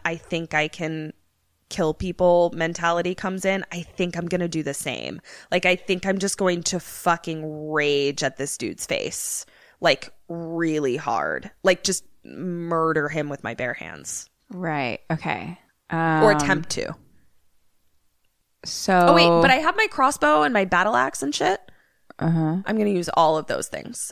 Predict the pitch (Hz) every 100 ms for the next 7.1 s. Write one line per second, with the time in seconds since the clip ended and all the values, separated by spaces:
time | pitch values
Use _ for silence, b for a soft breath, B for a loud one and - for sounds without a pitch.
0 | - 165 - - 190 - _ _ - 160
1 | 156 156 147 - B B B B - 214
2 | 202 196 226 190 196 - 180 - 208 -
3 | 175 247 - - - _ _ _ _ _
4 | _ - - 175 160 - 180 175 156 160
5 | 185 196 233 b b b b 180 185 175
6 | 175 180 180 170 175 - 180 165 165 160